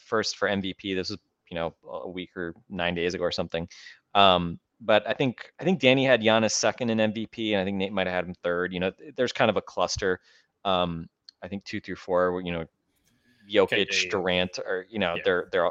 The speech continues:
Speaker 1: they're obviously also having awesome seasons. Um, but Danny also, I think it was Danny had Giannis as his number one pick for defensive player of the year. And I think Nate had him number two, which, you know, is interesting 'cause, I mean, obviously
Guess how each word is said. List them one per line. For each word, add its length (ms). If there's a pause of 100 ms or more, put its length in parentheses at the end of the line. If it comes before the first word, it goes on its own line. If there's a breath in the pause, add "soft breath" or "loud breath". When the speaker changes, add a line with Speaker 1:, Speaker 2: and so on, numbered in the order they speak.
(140)
Speaker 1:
they're 200 (140)
obviously 360
also 220
having 160
awesome 260
seasons. 420 (440 loud breath)
Um, 420 (280)
but 260
Danny 260
also, 300
I 60
think 100
it 20
was 120
Danny 360
had 380
Giannis 500
as 200
his 320 (340)
number 280
one 180
pick 200
for 240
defensive 380
player 160
of 80
the 80
year. 140
And 60
I 40
think 140
Nate 200
had 140
him 100
number 220
two, 480 (320 soft breath)
which, 480
you 60
know, 80
is 100
interesting 300
'cause, 100
I 40
mean, 200 (160)
obviously 420